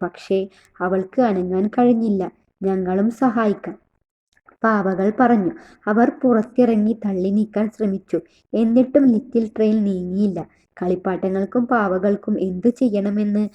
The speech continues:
അറിയില്ലായിരുന്നു. അപ്പോഴാണ് ഒരു തിളങ്ങുന്ന പുതിയ എഞ്ചിൻ മറ്റൊരു ട്രാക്കിൽ കിതച്ചുകൊണ്ട് വന്നത്. "ഒരു പക്ഷേ ആ എഞ്ചിൻ ഞങ്ങളെ സഹായിച്ചേക്കാം,"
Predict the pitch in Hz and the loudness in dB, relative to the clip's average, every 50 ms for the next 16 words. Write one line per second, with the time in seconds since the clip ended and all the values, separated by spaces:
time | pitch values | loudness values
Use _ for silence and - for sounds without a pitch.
0 | _ _ _ - 165 180 185 175 185 180 190 196 208 208 202 180 190 185 185 185 | _ _ _ -8 -6 -4 -2 -2 -2 0 0 2 2 2 2 0 0 -2 -2 -4
1 | - - - _ - - - _ _ _ - - - - - - - 254 254 - | -4 -6 -12 _ -20 -20 -20 _ _ _ -14 -12 -12 -12 -8 -4 -2 -2 -2 -2
2 | - - 294 302 285 254 220 202 196 - - 196 196 196 - 233 208 190 190 190 | 2 6 8 8 8 6 4 2 0 0 0 -2 -2 -2 0 0 0 0 0 -2
3 | 190 196 202 226 220 - - 226 175 196 196 208 247 254 214 202 202 220 226 226 | -2 -2 -2 -2 -2 -2 -4 -4 -2 -2 0 2 2 4 2 2 0 -2 -2 0
4 | 208 190 185 - - 170 196 214 214 - 226 220 208 - - 226 214 - 226 165 | -2 -4 -4 -4 -2 0 0 0 0 0 -2 -2 -2 -4 -8 -10 -6 -4 -2 -2
5 | 190 190 - - - 214 202 202 208 208 254 247 247 233 214 208 202 196 185 - | -2 -4 -6 -4 -4 -2 -2 0 2 2 4 4 2 2 0 0 0 0 -2 -2
6 | - _ _ _ _ - 185 196 190 190 233 226 226 - - - 226 240 - - | -4 _ _ _ _ 0 0 2 2 2 0 -2 -4 -2 0 0 2 2 0 -2
7 | 196 180 170 190 220 233 208 202 202 226 226 233 220 208 190 190 196 202 226 226 | -4 -6 -2 0 0 2 2 2 0 0 0 0 -2 -2 -2 -2 -2 -2 -4 -4
8 | - 233 185 - 175 170 180 190 - - 214 208 214 214 - 233 190 | -6 -8 -8 -8 -8 -6 -6 -8 -6 -4 -4 -4 -4 -4 -6 -8 -8